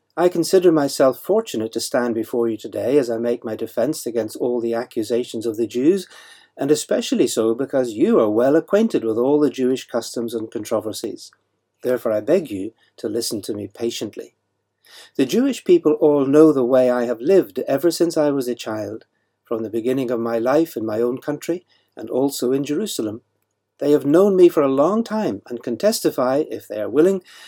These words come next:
that I conformed to the strictest sect of our religion, living as a Pharisee.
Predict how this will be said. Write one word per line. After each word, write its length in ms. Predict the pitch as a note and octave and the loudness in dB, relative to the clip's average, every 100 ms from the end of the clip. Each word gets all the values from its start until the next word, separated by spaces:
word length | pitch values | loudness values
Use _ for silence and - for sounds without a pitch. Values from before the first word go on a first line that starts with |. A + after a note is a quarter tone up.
| - _ | -20 _
that 100 | C#3 | 2
I 160 | C#3+ | 2
conformed 680 | D3 C#3+ C3 - F3 F#3 F3+ | -2 -4 -8 -2 2 2 0
to 80 | - | -6
the 100 | C#3+ | -4
strictest 800 | C3 - - G3 - G3+ G3 - | -4 -8 -4 -4 -2 -4 -4 -8
sect 480 | - - D#3+ D#3 - | -10 0 0 0 -8
of 200 | - C#3 | -6 -4
our 180 | C#3 C3+ | -2 -4
religion, 600 | B2+ A#2 A#2 G#2+ G2+ F3 _ _ _ - | -4 -4 -4 -6 -8 -12 _ _ _ -10
living 320 | G2+ A2 A#2+ | -8 -6 -6
as 80 | B2 | -6
a 80 | |
Pharisee. 600 | B2+ D3+ F#3 E3 A2 G#2+ | -4 -2 -2 -2 -4 -8